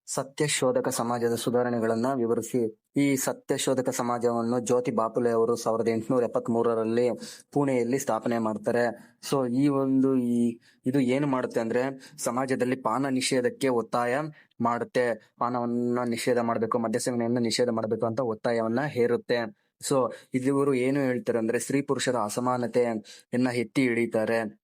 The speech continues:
ಸ್ತ್ರೀ ಪುರುಷರ ಅಸಮಾನತೆ ಹೋಗಲಾಡಿಸಕ್ಕೆ ಪ್ರಯತ್ನ ಮಾಡ್ತಾರೆ. ಮಾನವ ಹಕ್ಕುಗಳ ನಿರಾಕರಣೆ ಮಾಡುವುದು, ಶೋಷಣೆಗಳನ್ನ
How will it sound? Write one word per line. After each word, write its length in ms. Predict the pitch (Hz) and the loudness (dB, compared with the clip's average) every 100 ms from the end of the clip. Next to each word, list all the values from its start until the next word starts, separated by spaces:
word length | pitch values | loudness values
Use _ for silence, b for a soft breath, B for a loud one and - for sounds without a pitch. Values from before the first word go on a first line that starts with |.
| _ | _
ಸ್ತ್ರೀ 220 | - 143 135 | -6 -2 0
ಪುರುಷರ 360 | 135 127 120 | 0 0 0
ಅಸಮಾನತೆ 460 | 113 120 120 120 123 | -2 -2 -2 -2 0
ಹೋಗಲಾಡಿಸಕ್ಕೆ 640 | 117 123 120 113 113 127 | 2 2 0 -2 -2 -2
ಪ್ರಯತ್ನ 320 | - 113 120 | -2 -2 -2
ಮಾಡ್ತಾರೆ. 720 | 113 110 120 117 113 - - - | -2 -2 -2 -2 -2 -10 -18 -2
ಮಾನವ 320 | 123 120 135 | 0 0 0
ಹಕ್ಕುಗಳ 340 | 123 139 127 123 | -2 0 2 2
ನಿರಾಕರಣೆ 520 | 120 117 117 123 120 | 0 -2 0 0 0
ಮಾಡುವುದು, 360 | 117 113 113 120 | 0 0 2 0
ಶೋಷಣೆಗಳನ್ನ 680 | - 131 131 120 117 117 | 0 0 2 0 0 0